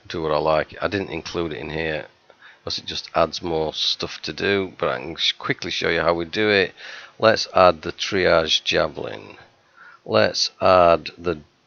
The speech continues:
detonator. And is the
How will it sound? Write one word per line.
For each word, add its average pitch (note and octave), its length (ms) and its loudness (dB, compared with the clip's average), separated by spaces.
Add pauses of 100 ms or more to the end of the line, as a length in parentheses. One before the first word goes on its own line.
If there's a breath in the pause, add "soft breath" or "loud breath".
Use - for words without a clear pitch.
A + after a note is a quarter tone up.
detonator. - 920 -4 (1160)
And D#2+ 440 -6
is F#2 240 -8
the E2+ 400 -8